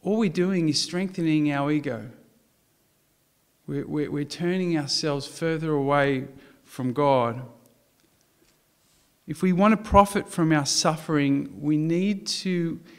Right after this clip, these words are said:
in a sense, accept it, firstly. We need to accept that it's there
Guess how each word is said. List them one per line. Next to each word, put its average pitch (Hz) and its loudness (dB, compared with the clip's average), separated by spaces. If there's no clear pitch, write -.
in 160 0
a 151 0
sense, 156 0
accept - -6
it, 113 -8
firstly. 123 -4
We 143 -6
need 160 -2
to 165 -4
accept 170 0
that 143 -4
it's 139 -12
there 123 -2